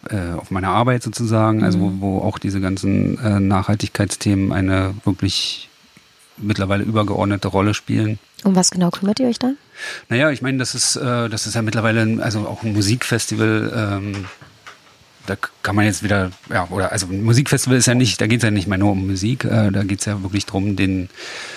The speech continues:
Speaker 1: ähm, den Gästen für diese drei, vier, fünf oder wie viele Tage sie dann auch dort verweilen, eine, naja, eine heile Welt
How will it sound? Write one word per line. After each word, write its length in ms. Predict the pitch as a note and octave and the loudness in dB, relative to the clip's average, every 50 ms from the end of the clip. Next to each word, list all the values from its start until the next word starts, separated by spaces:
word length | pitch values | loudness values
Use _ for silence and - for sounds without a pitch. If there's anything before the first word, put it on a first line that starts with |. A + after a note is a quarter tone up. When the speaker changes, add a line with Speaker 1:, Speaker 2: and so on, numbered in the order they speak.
| - - - - - - - - - - - - - - | -16 -16 -16 -16 -18 -18 -18 -18 -18 -18 -18 -20 -12 -4
Speaker 1:
ähm, 600 | - B2+ A#2+ A#2 A2+ A2 A2 G#2 G#2 G2+ G2 F#2+ F#2 | 0 2 4 4 4 4 2 2 2 2 0 0 2
den 240 | G2+ F2+ F#2+ F#2+ | 2 2 2 2
Gästen 920 | F2 G2+ G2 G2+ - - - - A2+ G#2+ G#2+ G#2 G2+ G2+ G2+ G#2 G#2 A2+ G#2+ - - _ - - - - | 2 2 2 2 2 0 0 2 4 4 6 6 6 6 4 4 2 0 -4 -8 -16 _ -20 -20 -20 -20
für 220 | - - - G#2+ F#2+ | -12 -4 -2 -2 0
diese 540 | F2+ G2 F#2 F#2 G2 F#2 F2+ F#2 G2 G#2+ G2+ - - _ _ | 0 -2 -2 0 0 2 2 2 0 -2 -4 -6 -12 _ _
drei, 400 | - A#2+ A2 G2 F#2+ F#2+ F#2+ G2 - | -6 -2 0 0 0 0 -2 -2 -4
vier, 260 | - - G#2 G#2+ G#2 | -4 -4 -2 -2 -2
fünf 340 | G#2 - A2 G2+ G#2 G2 - | -2 -2 -2 -2 -2 -4 -4
oder 240 | - - F#2+ F#2 F2 | -4 -4 -2 -2 -2
wie 80 | F#2 F2 | -4 -4
viele 160 | - - F#2+ | -4 -4 -4
Tage 340 | - F#2 F#2+ F#2+ G2 G2+ F#2+ | -2 0 0 0 2 0 0
sie 220 | F#2 G2+ G2 G2 | 0 0 0 0
dann 240 | G2 F#2+ F#2 F#2+ F#2+ | 2 0 0 0 0
auch 240 | F#2+ - - F#2 - | -2 -2 -4 -6 -4
dort 240 | - - G2+ F2+ - | -2 -2 -2 -2 0
verweilen, 560 | - G2+ F2+ F#2 F2 E2+ F2+ F#2+ G2 G2+ G2+ | -2 -2 0 0 0 2 2 2 2 2 2
eine, 560 | - F2 F#2+ F#2+ F#2+ F#2+ F#2 F#2 F2+ F#2 F2+ - _ _ _ - - _ _ - | 4 4 4 4 4 4 4 4 2 0 -2 -4 _ _ _ -20 -20 _ _ -6
naja, 380 | E2 E2 E2+ E2 F2 G2 G2+ G2+ | -4 -2 0 0 2 0 0 0
eine 360 | - G#2 F#2+ F#2+ F#2 F2+ F2 - _ - - - - | -2 -2 -2 -2 -4 -6 -8 -10 _ -20 -18 -10 -4
heile 320 | - G#2+ G2 G2+ G#2+ F#2 F2+ | -2 0 0 2 0 0 0
Welt 380 | G2 G#2+ A#2 A#2 - - - | 0 0 0 0 -2 -8 -18